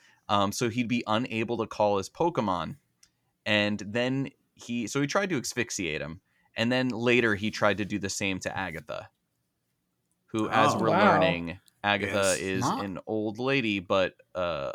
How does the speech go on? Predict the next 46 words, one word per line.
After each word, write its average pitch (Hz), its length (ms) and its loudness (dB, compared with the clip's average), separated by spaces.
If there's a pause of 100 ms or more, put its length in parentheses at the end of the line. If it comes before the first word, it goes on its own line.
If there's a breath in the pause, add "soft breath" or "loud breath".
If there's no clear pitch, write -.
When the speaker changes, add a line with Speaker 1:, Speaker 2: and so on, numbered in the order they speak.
Speaker 1:
Elite 107 300 -2
Four 92 520 0
badass, 58 600 -6
and - 100 -16
we 80 220 -16
Speaker 2:
Yeah, 78 220 -12
Speaker 1:
love - 120 -10
Speaker 2:
so - 200 -4
Speaker 1:
her. - 40 -4
Speaker 2:
sometimes 156 540 0
you 147 40 -6
just - 260 -2 (380)
need 117 200 -4
to 120 80 -4
shit 113 260 -4
on 110 220 -2
yourself 92 600 -8
and 104 140 -8
then 95 220 -12 (240)
choke 98 400 -6 (260)
old 101 380 -10
ladies 98 540 -8
and, 98 160 -16 (420)
uh, 92 380 -8 (200)
young 95 220 -8
children. 117 400 -8
Speaker 1:
I - 340 -20
said 165 180 -2
this 160 100 0
idea 135 260 4
where, 127 120 4
like, 113 180 6
s-, - 280 -10
an 101 160 -2
old 117 240 2
man 107 280 2
walks 107 260 2
up 110 120 0
to - 120 -4
you 113 100 0
covered 104 380 -2
in 104 120 -4
shit, - 420 0
and 107 120 -4
he's 110 180 0
like, 87 120 0